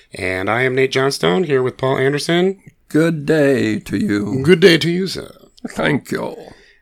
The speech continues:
Speaker 1: Um, it's actually not a great day here. <laughs> It's raining and kinda cold, but, but praise God, we needed the rain, so
Speaker 2: And
Speaker 1: that's
Speaker 2: tomorrow it's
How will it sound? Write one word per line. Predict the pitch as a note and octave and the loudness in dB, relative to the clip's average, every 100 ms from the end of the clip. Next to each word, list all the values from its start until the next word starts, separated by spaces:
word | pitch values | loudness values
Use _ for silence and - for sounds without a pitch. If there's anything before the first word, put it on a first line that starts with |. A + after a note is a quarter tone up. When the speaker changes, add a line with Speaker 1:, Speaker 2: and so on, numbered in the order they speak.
| - | -14
Speaker 1:
Um, | - G2+ G2 G2 | -10 -8 -8 -12
it's | B2 C3+ | -10 -8
actually | C3 B2 | -8 -10
not | A2+ | -10
a | - | -16
great | - A2 C#3 G#2+ | -12 -10 -10 -6
day | G2 F#2+ | -4 -4
here. | G2+ B2 B2 | -4 -6 -6
<laughs> | A2 | -2
It's | A#3 E3 | 0 2
raining | C3 C#3+ C3+ C3 B2 A2 | 4 4 6 4 4 2
and | G#2+ - | 2 -2
kinda | B2+ A#2+ - | -2 -4 -4
cold, | B2+ G#2 G#2 | -4 -4 -4
but, | G2 - - - - - | -6 -8 -20 -20 -20 -6
but | A2+ | 0
praise | D#3+ F3+ | 2 2
God, | C#3+ C#3 C3 | 4 4 4
we | |
needed | B2+ C3 C3+ | 0 -2 -2
the | C#3 | -2
rain, | B2 A2+ A2+ | 0 -2 -4
so | - A#2 | -4 2
Speaker 2:
And | - | 2
Speaker 1:
that's | G#2+ | 4
Speaker 2:
tomorrow | G3 F#3+ A3+ G3+ F3+ | 4 6 6 6 2
it's | - D#3 - - - | -2 -6 -8 -14 -16